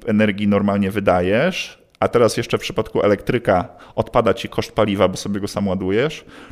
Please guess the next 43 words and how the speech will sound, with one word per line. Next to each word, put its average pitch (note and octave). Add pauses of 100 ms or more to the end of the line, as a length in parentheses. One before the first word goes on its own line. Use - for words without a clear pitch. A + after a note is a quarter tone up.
no A#2
to B2
wtedy, A#2+ (500)
y, G#2+
z-, G#2
zwroty A2+
z, G#2+
z -
inwestycji A2 (200)
spadają A#2
drastycznie, A#2+
jeśli F#2+
chodzi A#2
o A#2
to, A#2
ile A2
musisz, A2
y, - (280)
ile A2
musisz A2
czekać. - (500)
E, C#3
w B2
naszym F#3
przypadku -
przede C#3
wszystkim D#3
kluczowe C3
było B2+
to, C3
że B2+
Sunroof B2+
wygląda A#2
ładniej, F2+ (180)
a F#2
jak A2
budujesz A2
dom, G#2+
który G#2+
ma A2
być G#2
twoim G#2
drugim, G2+